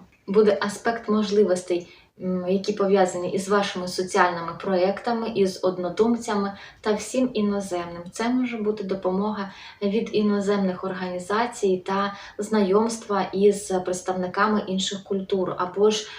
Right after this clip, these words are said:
е, людиною-наставником, яка розширить ваш кругозір. Це сприятливий період і для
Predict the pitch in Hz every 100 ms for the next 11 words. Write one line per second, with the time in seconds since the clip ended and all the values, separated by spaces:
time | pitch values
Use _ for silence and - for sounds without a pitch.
0 | - - 190 196 190 196 220 233 220 202
1 | 190 196 208 214 - 220 202 185 180 175
2 | 180 185 185 185 180 - 214 208 185 185
3 | 185 - 196 190 190 185 175 170 - -
4 | - - 262 262 220 220 196 196 196 196
5 | 233 214 - 196 196 190 196 202 202